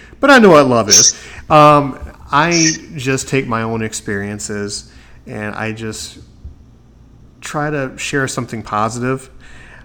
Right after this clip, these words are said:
Um, as you can tell, now I'm doing my shows more and more. I'm slowing down,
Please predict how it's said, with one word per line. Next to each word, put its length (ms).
Um, 640
as 160
you 100
can 160
tell, 480
now 480
I'm 140
doing 280
my 160
shows 360
more 240
and 100
more. 420
I'm 300
slowing 520
down, 520